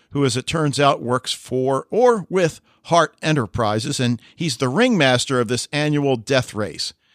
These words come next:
He ends up getting paired with Grace, who we meet in the episode's opening scene driving a red Chevy Camaro. So,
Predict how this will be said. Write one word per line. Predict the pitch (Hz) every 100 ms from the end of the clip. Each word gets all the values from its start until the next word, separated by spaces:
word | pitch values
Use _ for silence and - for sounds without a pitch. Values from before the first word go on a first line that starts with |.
| _ _ _ -
He | 135
ends | 143 127
up | 131 - _
getting | 139 131 120 - _ -
paired | 160 214 156 143 120
with | 117
Grace, | - 120 123 135 -
who | 127
we | 117 120 113
meet | 123 -
in | 120
the | 113 120
episode's | 123 117 131 113 -
opening | 131 139 123 117
scene | - 131 123
driving | - 123 123 117 113 110
a | 113
red | 113 120 110 - -
Chevy | - 123 117 110
Camaro. | - 120 110 87 78
So, | - 127